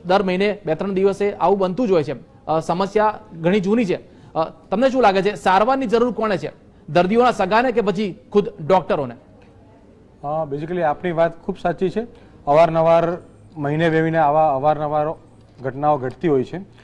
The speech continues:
Speaker 2: પણ basically આપણે એના મૂળમાં જોવા જઈએ તો આપણી હોસ્પિટલની અંદર જે પ્રમાણે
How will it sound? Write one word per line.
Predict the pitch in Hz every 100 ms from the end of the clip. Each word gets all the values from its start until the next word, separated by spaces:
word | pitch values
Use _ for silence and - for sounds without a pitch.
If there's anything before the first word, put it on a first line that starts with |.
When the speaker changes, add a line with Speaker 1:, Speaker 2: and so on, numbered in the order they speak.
| - - -
Speaker 2:
પણ | 202 220 185
basically | 160 175 220 226
આપણે | 220 202 208
એના | 208
મૂળમાં | 185 165 170 185
જોવા | 156 156
જઈએ | 147 131 127 113 92 - - _
તો | 202
આપણી | 165 147 214
હોસ્પિટલની | 160 156 220 202 196 196
અંદર | 170 180 170 104 - - - - - - - - _ 135
જે | 135 220
પ્રમાણે | 214 208 208